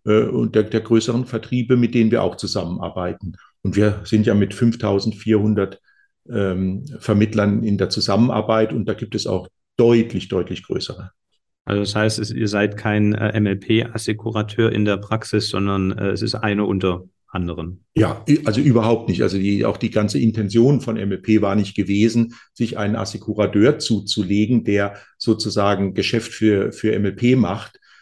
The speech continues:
Speaker 2: Mhm.
Speaker 1: sondern, äh, M L P denkt, äh, konzernweit, äh, da viel weiter unter der Überschrift M L P, äh,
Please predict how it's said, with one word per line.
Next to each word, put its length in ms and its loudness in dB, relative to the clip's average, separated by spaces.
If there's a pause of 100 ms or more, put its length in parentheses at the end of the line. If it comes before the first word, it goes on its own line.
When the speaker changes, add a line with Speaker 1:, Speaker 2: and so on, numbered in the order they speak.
Speaker 2:
Mhm. 80 -2
Speaker 1:
sondern, 460 4
äh, 240 -4
M 120 2
L 80 -2
P 280 2
denkt, 400 0 (100)
äh, 280 -8
konzernweit, 840 0
äh, 320 -6
da 120 2
viel 260 2
weiter 420 2
unter 200 2
der 120 0
Überschrift 540 -4 (320)
M 120 2
L 80 2
P, 360 4 (200)
äh, 120 -8